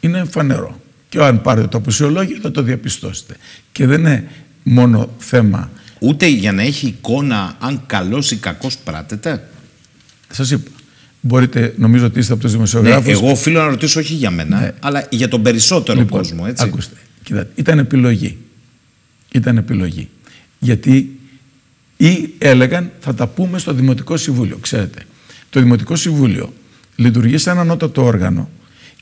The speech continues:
Speaker 1: και η Επιτροπή Ποιότητας Ζωής, η Οικονομική Επιτροπή, είναι επιτροπές που είναι βασικά επιτροπές διαβούλευσης, ώστε το πράγμα να οριμάσει,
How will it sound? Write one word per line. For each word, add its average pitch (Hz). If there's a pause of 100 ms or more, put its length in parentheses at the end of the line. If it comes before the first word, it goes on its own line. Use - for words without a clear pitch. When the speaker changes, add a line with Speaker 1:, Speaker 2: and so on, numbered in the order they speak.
Speaker 1:
και 135 (680)
η 156
Επιτροπή 151
Ποιότητας 139
Ζωής, 117 (360)
η -
Οικονομική 139
Επιτροπή, 139 (440)
είναι 196
επιτροπές 147 (420)
που 196
είναι 196
βασικά 143
επιτροπές 170
διαβούλευσης, 160 (500)
ώστε 127
το 127
πράγμα 156 (320)
να 127
οριμάσει, 104